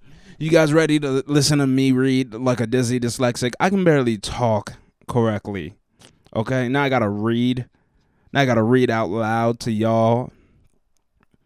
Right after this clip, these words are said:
Oh my God, I highly recommend, I highly recommend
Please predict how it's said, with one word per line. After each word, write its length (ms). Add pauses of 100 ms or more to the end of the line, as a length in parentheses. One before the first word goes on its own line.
(480)
Oh 160
my 140
God, 160
I 140
highly 420
recommend, 680 (720)
I 100
highly 840
recommend 680